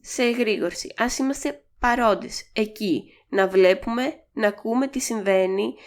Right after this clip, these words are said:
να μιλάμε, να μην επιτρέπουμε αυτές τις συμπεριφορές, ε, να περνάνε στον ντούκου, να κανονικοποιούνται, να αντιληφθούμε ότι έχουμε μια αλφα δύναμη και ευθύνη ως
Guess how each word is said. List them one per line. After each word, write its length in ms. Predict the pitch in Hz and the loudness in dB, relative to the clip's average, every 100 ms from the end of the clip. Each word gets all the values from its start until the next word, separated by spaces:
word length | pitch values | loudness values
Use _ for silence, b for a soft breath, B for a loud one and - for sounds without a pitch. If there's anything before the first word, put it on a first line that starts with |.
| B B _ | B B _
να 220 | 226 226 | 6 6
μιλάμε, 920 | 220 208 202 196 196 190 190 190 262 _ _ _ _ _ | 6 2 4 4 4 4 2 0 -4 _ _ _ _ _
να 160 | 220 | 2
μην 160 | 233 269 | 4 2
επιτρέπουμε 600 | 285 - 277 262 262 247 | 0 -2 2 2 0 -4
αυτές 220 | 240 - | -4 -4
τις 100 | 240 | -4
συμπεριφορές, 720 | - 254 220 220 208 202 208 B B B | -4 -4 -4 -2 0 0 -4 B B B
ε, 240 | - 208 208 | -2 2 2
να 140 | 220 220 | 2 2
περνάνε 440 | 220 214 208 208 | 2 2 0 0
στον 220 | 208 214 | -2 -6
ντούκου, 500 | 185 214 208 - 202 - | -2 -4 -4 -8 -8 -4
να 320 | 202 208 - | -4 -4 -6
κανονικοποιούνται, 1160 | - 208 196 190 190 185 185 180 175 170 196 277 _ | -2 0 2 -2 -6 -6 0 2 2 0 -6 -6 _
να 240 | 226 240 | -4 0
αντιληφθούμε 720 | 220 214 214 202 - 254 302 | 0 0 -4 -6 -4 -2 0
ότι 380 | 277 254 226 - | 0 -2 -6 -6
έχουμε 580 | - 233 277 - 254 254 | 0 0 0 -2 -4 -4
μια 440 | 233 226 247 262 262 | -4 -4 -4 -4 -2
αλφα 580 | 226 240 254 - 247 - | 0 0 -4 -4 -4 -4
δύναμη 520 | 185 196 240 262 254 | -6 -4 0 0 -2
και 180 | 233 202 | -2 -2
ευθύνη 520 | 185 - - 233 196 | -2 -2 -6 -4 -2
ως 360 | 196 220 - | -2 -4 -8